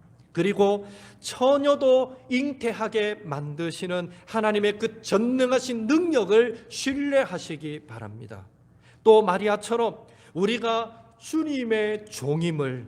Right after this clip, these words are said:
주님의 종임을 분명하게 인식하시기 바랍니다. 그러면 우리도 마리아처럼 "주의 종이오니 말씀대로 내게 이루어지이다"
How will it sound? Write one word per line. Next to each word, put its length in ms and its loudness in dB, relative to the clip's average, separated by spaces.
주님의 560 -2
종임을 540 -6
분명하게 1120 0
인식하시기 1300 -8
바랍니다. 640 -14
그러면 420 4
우리도 360 2
마리아처럼 920 -4
"주의 680 -2
종이오니 880 -8
말씀대로 920 0
내게 460 -4
이루어지이다" 1160 -10